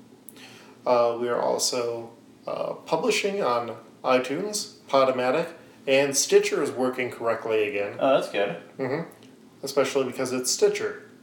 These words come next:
Speaker 2: Yeah.
Speaker 1: The Stitcher.
Speaker 2: We also have Facebook.
Speaker 1: Mm-hmm. We do have our Facebook, and still haven't gotten around to the Tumblr yet, but I've been busy.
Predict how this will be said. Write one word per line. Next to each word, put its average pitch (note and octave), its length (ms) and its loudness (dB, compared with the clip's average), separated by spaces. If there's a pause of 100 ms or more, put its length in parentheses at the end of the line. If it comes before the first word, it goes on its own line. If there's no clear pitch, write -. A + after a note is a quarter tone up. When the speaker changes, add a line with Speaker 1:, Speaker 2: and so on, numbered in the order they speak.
(200)
Speaker 2:
Yeah. - 320 -4 (140)
Speaker 1:
The B2 120 -10
Stitcher. - 500 -6 (500)
Speaker 2:
We A2+ 80 -2
also G#2 300 -2
have - 80 -10
Facebook. - 520 -4 (260)
Speaker 1:
Mm-hmm. C#3+ 280 -4 (320)
We B2+ 100 -2
do B2 140 0
have B2 120 0
our A#2+ 100 0
Facebook, C#3 540 0
and B2+ 540 0 (380)
still - 260 6
haven't A3 260 4
gotten E3+ 200 6
around D#3 240 2
to C#3 60 -2
the C3 100 2
Tumblr C#3 500 2
yet, B2+ 280 -2 (100)
but A2+ 220 -12 (840)
I've C#3 300 6
been B2 220 -2 (260)
busy. C3 380 0